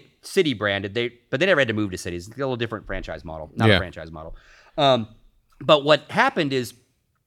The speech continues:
Speaker 1: Alex Garfield, his Counter-Strike team left to go play in the C G S, but he stayed at E G and then was able to knock on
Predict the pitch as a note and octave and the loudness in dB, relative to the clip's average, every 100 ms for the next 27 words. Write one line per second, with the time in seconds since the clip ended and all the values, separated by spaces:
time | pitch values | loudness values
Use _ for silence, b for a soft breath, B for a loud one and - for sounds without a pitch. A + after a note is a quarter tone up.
0 | _ C3 B2+ A2 D#3 E3+ F#3+ B2 G#2+ - | _ 0 0 0 0 0 2 0 0 -6
1 | b b - C3 - A#3 D4 C4+ - A#2+ | b b -2 -2 0 4 4 4 2 0
2 | G2+ A#2+ G2+ G#2 A2+ G#2+ G#2+ - _ B2+ | 0 -6 -4 -4 -2 0 0 -4 _ -2
3 | A#2 A2+ C3+ A2 G#2 - A2 F#2+ G2 G2 | -2 0 0 0 -2 -6 -8 -4 -6 -6
4 | A2+ G#2+ - A3+ A3+ D3+ B2+ b b b | -10 -12 -12 -8 -4 -4 -4 b b b
5 | b b - - F3+ D3+ B2 B2+ A2+ A2 | b b -20 0 4 4 2 0 -2 -4
6 | G#2 A2+ A#2 A2+ A2+ A#2 A#2 A2+ B2+ B2 | -4 -6 -6 -6 -4 -2 -2 0 0 0
7 | A2+ A2+ A#2 A2+ G2+ | 0 0 0 0 -2